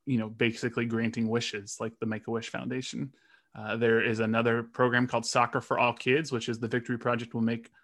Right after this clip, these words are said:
the sport of soccer more accessible to children with limited financial resources, including working with partners, nonprofits, schools, and other entities to bring soccer programs to kids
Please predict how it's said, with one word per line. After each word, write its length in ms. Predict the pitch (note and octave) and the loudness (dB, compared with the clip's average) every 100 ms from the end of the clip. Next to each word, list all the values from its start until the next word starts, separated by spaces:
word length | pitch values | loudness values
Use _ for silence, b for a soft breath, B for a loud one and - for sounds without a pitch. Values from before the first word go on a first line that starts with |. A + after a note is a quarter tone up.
| _ | _
the 60 | B2 | -8
sport 240 | - B2 | 0 0
of 80 | A#2 | 0
soccer 340 | - A#2+ - | 0 0 2
more 200 | A#2+ B2 | 0 0
accessible 440 | A#2 - C3 C3+ B2+ | 0 -2 0 0 -4
to 80 | |
children 380 | A#2 - B2 A#2+ | -2 -2 0 0
with 160 | A2+ A#2 | -2 -2
limited 340 | A#2+ B2 B2 | 0 2 0
financial 440 | A#2 A#2+ A#2+ - A2+ | 0 0 -2 -2 -4
resources, 680 | A2+ A#2+ C3 C3 D3 D3 - | -4 -2 -2 -2 -4 -4 -4
including 380 | B2 C3+ B2 | -2 0 0
working 280 | A#2+ B2 B2+ | 0 0 -2
with 120 | A#2 - | -4 0
partners, 400 | C3 B2+ C3+ B2+ | 2 2 -2 -2
nonprofits, 580 | B2 B2 C3 C3 C3 - | -4 0 0 0 -4 -8
schools, 480 | - C3+ B2+ B2+ | -6 -2 0 0
and 100 | B2 - | 0 0
other 240 | F#3+ G#3 | 0 0
entities 540 | C3+ C3+ B2 - C#3 B2+ | 0 0 -2 -4 -2 -2
to 100 | A#2 | -2
bring 320 | A2+ B2 B2+ | 2 2 2
soccer 340 | - B2 A#2 | 2 0 0
programs 440 | A2+ C3 B2 A#2+ - | 0 0 0 -2 -6
to 80 | B2+ | -6
kids 340 | D3 C#3+ | -2 -2